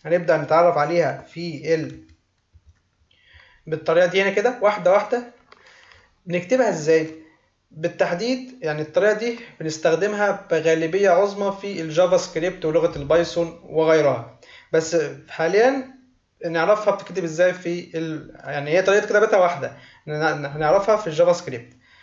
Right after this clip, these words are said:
نيجي نكتب مثلًا variable مثلًا var، والكامل كيس بتتكتب إزاي؟ لو مثلًا عندنا ك-، كلمة اسمها first name،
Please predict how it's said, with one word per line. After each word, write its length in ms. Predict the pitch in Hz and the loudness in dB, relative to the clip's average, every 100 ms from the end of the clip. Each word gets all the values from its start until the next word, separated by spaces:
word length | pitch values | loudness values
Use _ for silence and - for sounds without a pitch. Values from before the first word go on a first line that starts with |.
| _ _ - | _ _ -6
نيجي 260 | 202 240 | -2 0
نكتب 340 | 254 254 247 208 | 0 -2 -4 -2
مثلًا 380 | 208 214 214 170 | 0 0 0 2
variable 320 | 190 202 202 | 2 2 0
مثلًا 480 | 202 170 175 180 156 | 0 -2 0 0 2
var، 260 | 151 185 - - _ _ _ _ - | 2 2 2 -10 _ _ _ _ -8
والكامل 380 | 160 214 233 | -2 0 0
كيس 220 | 226 226 202 | 0 -2 -2
بتتكتب 420 | 175 170 196 170 | -6 -6 -6 -6
إزاي؟ 520 | 139 131 139 131 - _ _ _ _ _ - | -8 -4 -4 -6 -12 _ _ _ _ _ 0
لو 200 | 151 160 | 2 2
مثلًا 320 | 208 254 240 | 2 4 4
عندنا 360 | 180 175 202 | 2 0 0
ك-، 180 | 208 - | -2 -4
كلمة 300 | - 196 208 | -4 -2 0
اسمها 600 | 214 202 151 - 190 202 196 | 0 -2 -6 -4 0 2 0
first 300 | 190 196 - | 0 -2 -2
name، 240 | 160 139 | -6 -6